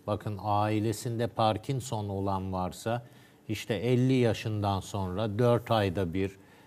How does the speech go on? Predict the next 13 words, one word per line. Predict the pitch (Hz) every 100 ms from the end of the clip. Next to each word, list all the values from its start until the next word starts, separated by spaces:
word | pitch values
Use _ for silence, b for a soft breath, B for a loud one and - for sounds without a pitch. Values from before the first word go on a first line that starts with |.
| B -
beş | 117 123 -
ayda | 110 104 90 95 92
bir | 117 98
böyle | 113 110 110
on | 117 131 123 110
beş | 107 - -
gün | 123 117
bu | 107 95
baklayı, | 104 101 - 101 95 117
iç | - 123 - -
bakla | 117 - 123 110
da | 113
olur, | 104 92 104